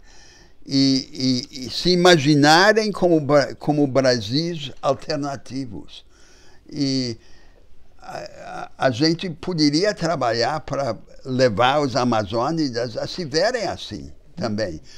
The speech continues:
Não apenas como desencantados dessas ideias,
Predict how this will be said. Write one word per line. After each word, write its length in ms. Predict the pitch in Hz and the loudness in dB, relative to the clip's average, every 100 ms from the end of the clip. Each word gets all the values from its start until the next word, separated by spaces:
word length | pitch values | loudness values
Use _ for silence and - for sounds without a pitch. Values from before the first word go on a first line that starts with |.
| - - - | -20 -20 -14
Não 280 | 123 151 190 | -2 2 2
apenas 540 | 202 165 170 165 139 - | 2 2 2 2 -2 -4
como 280 | 135 131 | -4 -2
desencantados 1500 | 120 120 143 156 151 143 135 107 - 135 143 147 120 107 95 - | -2 0 0 0 0 0 0 -2 -4 -2 0 -2 -2 -4 -6 -6
dessas 420 | 95 104 127 101 | -4 -2 -4 -6
ideias, 680 | 104 92 107 107 98 92 | -8 -6 -4 -2 -4 -6